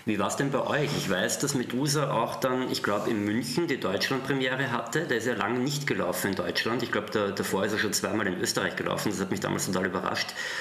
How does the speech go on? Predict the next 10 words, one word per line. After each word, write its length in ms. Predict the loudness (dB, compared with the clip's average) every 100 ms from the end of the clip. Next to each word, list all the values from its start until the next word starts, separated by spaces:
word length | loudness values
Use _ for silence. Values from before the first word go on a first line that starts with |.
| -8 -4
Äh, 200 | -2 -2 -2
wie 260 | -2 0 0
war's 220 | -2 -2
bei 80 | -2
euch, 260 | -2 -2 -2
die 220 | -4 -2
erste 260 | -4 -2 -4
Begegnung 500 | -2 0 0 0 -2
mit 320 | -4 -6 -4
Medusa? 480 | -2 -2 -2 -4